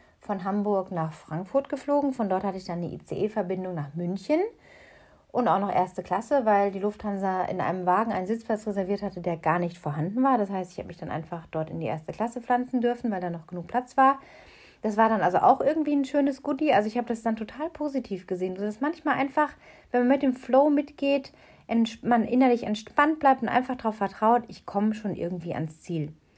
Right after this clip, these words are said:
So, das war irgendwie die Lehre daraus. Und siehe da, mit einer Stunde Verspätung, was jetzt auch nicht so dramatisch ist, dafür, dass noch so viel Chaos war in Süddeutschland,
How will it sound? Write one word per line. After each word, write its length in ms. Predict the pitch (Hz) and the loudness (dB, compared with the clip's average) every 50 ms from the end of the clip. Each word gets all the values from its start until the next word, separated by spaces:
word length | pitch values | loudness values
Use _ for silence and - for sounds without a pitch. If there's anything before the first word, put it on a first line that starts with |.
| _ _ _ _ - | _ _ _ _ -12
So, 180 | 170 156 147 | -8 -6 -4
das 180 | 143 185 190 - | -4 -4 -2 0
war 140 | 202 175 - | 2 2 2
irgendwie 240 | 175 175 175 175 | 2 -2 -4 -4
die 60 | 170 170 | -2 -2
Lehre 200 | 170 165 165 165 | -2 -2 -2 -2
daraus. 440 | 160 156 147 143 143 151 156 - _ _ - - - - - - | -2 -2 -2 -2 -2 -2 -4 -8 _ _ -20 -20 -20 -20 -14 -8
Und 120 | - 190 | -6 -6
siehe 240 | 175 185 190 185 170 | -4 0 0 2 4
da, 300 | 175 180 196 240 277 254 | 6 6 6 6 6 4
mit 180 | 208 170 - - - | 0 -4 -6 -8 -8
einer 300 | - 160 185 190 190 185 | -6 -2 -2 0 0 -2
Stunde 260 | - - 190 185 180 | -4 -4 -6 -6 -6
Verspätung, 480 | 180 - 143 - - 220 226 226 226 202 | -6 -10 -10 -4 0 0 0 0 -2 -8
was 120 | 180 170 | -8 -8
jetzt 160 | 165 147 - | -8 -8 -6
auch 100 | - 175 | -4 -2
nicht 140 | 202 208 202 | -2 -2 -4
so 80 | - 190 | -4 -8
dramatisch 520 | 185 185 175 170 170 180 185 - 202 190 | -8 -6 -4 -4 -4 -4 -4 -6 -10 -14
ist, 160 | 185 - - | -12 -10 -8
dafür, 180 | 185 175 180 196 | -8 -8 -6 -6
dass 180 | 185 175 175 - | -8 -8 -6 -8
noch 80 | 165 | -10
so 280 | 156 - - - 233 233 | -10 -10 -8 -4 -4 -4
viel 200 | 226 - 226 185 | -4 -4 -6 -6
Chaos 460 | - - 190 190 185 208 208 - - | -4 -2 0 0 0 0 -2 -4 -2
war 240 | 196 190 196 202 202 - - - - - - - - _ - | -2 0 0 -2 -4 -8 -18 -20 -20 -20 -20 -20 -20 _ -10
in 120 | 208 202 | -8 -6
Süddeutschland, 840 | 185 190 208 - 202 185 185 185 - - - 190 180 185 190 185 - | -4 -4 -6 -2 0 0 0 0 -2 -2 -2 0 0 0 -2 -6 -8